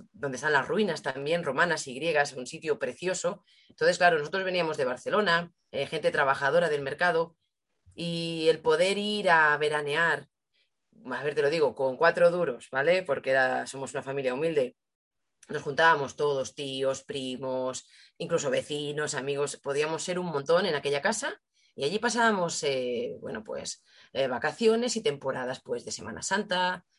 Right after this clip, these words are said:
o fines de semana. Entonces yo tenía que recoger esta historia porque sabía que era brutal. Entonces, como bien dices,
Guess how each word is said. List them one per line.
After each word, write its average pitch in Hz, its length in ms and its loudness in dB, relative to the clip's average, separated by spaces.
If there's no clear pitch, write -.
o 131 120 -2
fines 165 280 0
de 180 80 0
semana. 135 500 0
Entonces 170 240 0
yo 202 100 2
tenía 202 240 4
que 156 100 -2
recoger 131 300 -6
esta 127 180 -4
historia 143 360 0
porque 123 600 -4
sabía 131 360 0
que 151 80 -2
era 175 320 2
brutal. 139 420 0
Entonces, 135 500 -4
como 139 220 -4
bien 165 180 0
dices, 196 480 -2